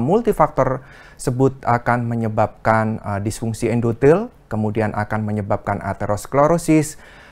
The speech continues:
eh, selanjutnya akan diikuti dengan, eh, coronary artery disease, sampai akhirnya menjadi, eh, end stage heart disease. Sesungguhnya, eh,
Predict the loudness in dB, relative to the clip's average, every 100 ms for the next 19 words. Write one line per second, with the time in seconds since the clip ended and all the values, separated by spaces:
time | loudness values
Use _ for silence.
0 | -12 -4 -2 -2 -2 -2 -2 -2 -2 -2
1 | -2 -4 -4 -4 -6 -6 -6 -4 -4 -4
2 | -6 -4 -2 -2 -2 -2 -4 -2 -4 -4
3 | 0 0 2 4 2 0 -14 -20 -20 -6
4 | -2 0 2 2 2 -2 -4 -2 -2 -2
5 | -2 -2 -2 0 -2 -4 -14 -20 -8 0
6 | 4 4 2 0 0 -2 0 0 0 -6
7 | 0 0 -2 -20 _ -2 2 2 0 -6
8 | -12 -20 -20 -20 _ _ _ _ _ _
9 | -20 _ _ _ _ _ _ _ -20 _
10 | -20 -20 -20 -20 -4 2 4 4 4 4
11 | 4 2 2 0 0 0 0 -2